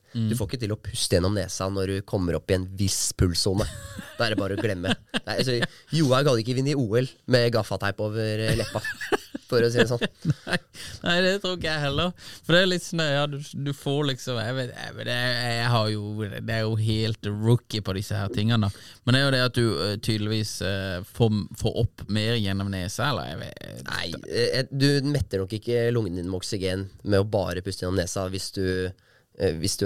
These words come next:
Speaker 2: er i en veldig høy pulszone.
Speaker 1: Ja.
Speaker 2: Det er bare å drite i, altså.
Speaker 1: For det, det, de, eh, du tar jo inn oksygen, ikke sant?
Speaker 2: Ja.
Speaker 1: Og så tas den ut gjennom lungene i,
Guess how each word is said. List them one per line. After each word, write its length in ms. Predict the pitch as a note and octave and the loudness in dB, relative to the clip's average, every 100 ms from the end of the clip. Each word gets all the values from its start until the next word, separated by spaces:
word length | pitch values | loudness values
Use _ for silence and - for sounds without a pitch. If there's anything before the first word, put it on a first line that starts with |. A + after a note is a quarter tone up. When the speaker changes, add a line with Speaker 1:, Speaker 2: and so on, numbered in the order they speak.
| F2+ | 0
Speaker 2:
er 160 | F2+ | 0
i 80 | F#2 | -2
en 80 | F#2+ G2 | -2 -4
veldig 240 | F2 F2 F2 | -4 -4 -4
høy 60 | - | -4
pulszone. 480 | E2+ E2+ F2 E2 - - - | -8 -4 -2 -2 -4 -16 -4
Speaker 1:
Ja. 140 | C3 F2 | -2 -2
Speaker 2:
Det 40 | |
er 60 | F2 | -4
bare 160 | D#2 D2+ | -8 -10
å 0 | |
drite 240 | D2+ - | -12 -12
i, 20 | - | -8
altså. 20 | |
Speaker 1:
For 140 | C#3+ D3 | -2 -2
det, 80 | - | 0
det, 200 | C#3+ E2 C3 C3 | -2 0 -2 0
de, 240 | C#3+ - G2 - | 0 -2 -10 -12
eh, 380 | A1 D2 C2 C#2 | -12 -12 -12 -6
du 140 | C3 C3+ - | 4 4 6
tar 220 | D3+ D3 | 6 4
jo 60 | F#2+ | 2
inn 140 | C3+ C3+ | 0 0
oksygen, 460 | A2 - G#2+ A#2 F#3+ | -6 -6 -4 0 0
ikke 160 | B2+ A2+ | 0 0
sant? 300 | C#3 F3 - | 0 0 -4
Speaker 2:
Ja. 140 | F#2+ F2 | -4 -2
Speaker 1:
Og 140 | B2+ | -2
så 220 | - D3 C#3 - _ _ _ _ - | 0 -4 -6 -12 _ _ _ _ 0
tas 340 | C3 C3+ B2 | 4 4 2
den 220 | G#2+ A2 - | -2 -4 -4
ut 300 | A#2+ C3 - | -6 -6 -8
gjennom 480 | A#2 A2+ A#2+ B2 A2 | -4 0 2 2 2
lungene 400 | G2 G2+ B2 - _ - | 0 0 0 -2 _ -16
i, 160 | C#2 | -10